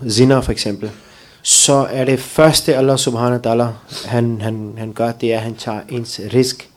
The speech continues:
begynder at blive strammere og strammere og strammere. Og det, som, øh, øh, broren, han, øh, han, øh, han fortæller om sit eget,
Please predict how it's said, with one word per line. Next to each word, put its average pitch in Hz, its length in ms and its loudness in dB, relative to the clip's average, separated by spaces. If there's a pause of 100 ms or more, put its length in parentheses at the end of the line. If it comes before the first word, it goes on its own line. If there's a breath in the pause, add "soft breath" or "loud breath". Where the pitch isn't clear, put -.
(140)
begynder 120 280 2
at 120 40 -8
blive 120 140 -4
strammere 113 500 -2
og - 120 -8
strammere 104 360 -6
og 104 60 -10
strammere. 107 340 -12 (580 loud breath)
Og 117 120 -6
det, 139 140 4
som, 139 280 2
øh, 113 220 4 (880 loud breath)
øh, 107 260 -2
broren, 117 300 6
han, 120 280 6
øh, 110 220 4 (400 loud breath)
han, 113 340 -4
øh, 107 60 -4
han 107 200 -4
fortæller 139 400 2
om 110 160 0
sit 110 200 -8
eget, 127 300 -2